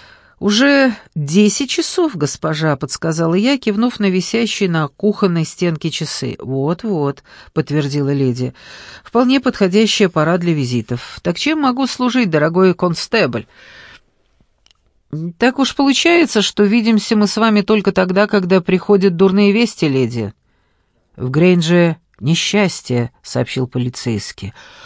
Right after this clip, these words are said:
«О, Боже!» пробормотала леди Харткасл,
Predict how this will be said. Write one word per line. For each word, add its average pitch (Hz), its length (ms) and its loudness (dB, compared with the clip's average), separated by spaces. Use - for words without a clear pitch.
«О, - 160 -8
Боже!» 160 840 2
пробормотала 190 680 2
леди 180 260 2
Харткасл, 185 720 -2